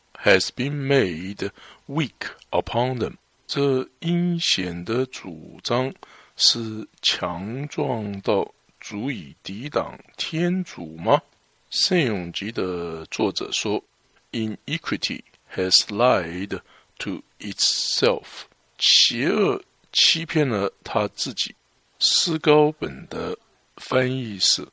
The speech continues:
：“他们必要突然深受创痕。”这是记载在六十四篇第八节的后半段。“Their tongue has been made weak upon them。”这是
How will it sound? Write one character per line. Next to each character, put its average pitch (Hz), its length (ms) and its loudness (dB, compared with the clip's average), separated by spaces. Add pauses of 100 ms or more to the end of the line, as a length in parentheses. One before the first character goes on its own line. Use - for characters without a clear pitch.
(440)
：“他 156 240 6
们 107 380 -2 (280)
必 123 220 -12
要 95 300 0 (160)
突 131 200 -6
然 98 480 -4
深 139 440 0
受 123 360 2 (200)
创 101 420 0
痕。” 82 380 -10 (440)
这 - 120 -2
是 120 360 -2
记 117 160 -6
载 - 280 -2
在 98 320 0
六 120 280 -2
十 104 340 2
四 131 240 4
篇 135 500 -2
第 92 540 -8
八 139 280 6
节 90 260 -4
的 85 340 -6
后 110 240 -2
半 95 240 -2
段。 87 220 0 (440)
“Their 101 260 0
tongue 110 600 0 (380)
has 95 260 0
been 120 320 -4
made 90 560 0 (240)
weak 131 280 -4 (280)
upon 117 520 0
them。” 98 160 -2 (380)
这 147 200 0
是 123 360 0